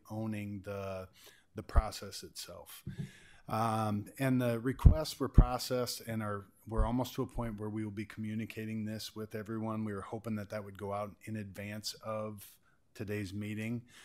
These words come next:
Um, however, we ended up having seven hundred and thirty-eight-ish, um, requests for transfer option. The logistics that went into that, um, just caused it to take a little bit longer, but we are,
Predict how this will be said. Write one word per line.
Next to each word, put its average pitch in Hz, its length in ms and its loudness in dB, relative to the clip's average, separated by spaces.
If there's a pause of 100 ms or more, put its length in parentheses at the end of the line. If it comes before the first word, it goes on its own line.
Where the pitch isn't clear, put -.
(160)
Um, 107 200 -2
however, 110 400 -2
we 104 160 -4
ended 107 220 -4
up 107 140 -4
having 104 300 -4
seven 110 460 -6
hundred 110 460 -6
and 95 280 -8
thirty-eight-ish, 107 1500 -8 (100)
um, 101 240 -6
requests 98 360 -8
for - 120 -10
transfer 110 480 -6
option. 104 500 -4 (380)
The 110 120 -6
logistics 110 600 -4
that 107 160 -4
went 110 160 -4
into 107 260 -2
that, 101 340 -2 (460)
um, 104 560 -2 (280)
just - 480 -4
caused 110 420 -2
it 104 120 -12
to - 120 -18
take 110 240 -6
a 101 40 -10
little 98 200 -6
bit 95 200 -8
longer, 92 400 -12
but 95 160 -8
we 104 120 -6
are, 101 200 -6